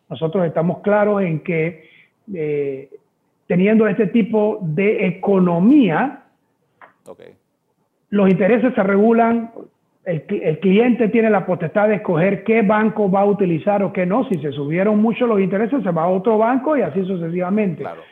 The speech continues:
Speaker 1: Y eso es lo que nosotros estamos apostando, que cualquier proyecto de ley realmente se pueda medir el impacto, si realmente va a ser positivo o va a ser negativo.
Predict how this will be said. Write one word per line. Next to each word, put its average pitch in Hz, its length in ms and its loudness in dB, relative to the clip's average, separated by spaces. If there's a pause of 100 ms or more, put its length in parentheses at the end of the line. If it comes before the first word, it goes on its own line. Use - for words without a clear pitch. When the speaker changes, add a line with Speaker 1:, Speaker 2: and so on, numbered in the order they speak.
(120)
Speaker 1:
Y 220 120 4
eso 254 260 2
es 208 60 2
lo 220 120 2
que 185 80 -2
nosotros 180 260 0
estamos 185 320 -2
apostando, 143 560 -6
que - 460 -6
cualquier 269 400 2
proyecto 262 400 2
de 240 60 2
ley 247 180 4
realmente 214 880 2
se 170 140 -4
pueda 214 500 0
medir 180 880 2 (220)
el 233 260 2
impacto, 226 680 2
si 202 180 2
realmente 220 720 2
va 208 100 2
a - 80 -2
ser 233 160 -2
positivo 226 500 0
o 185 120 2
va 190 120 0
a 165 100 -6
ser 190 180 0
negativo. 143 500 -6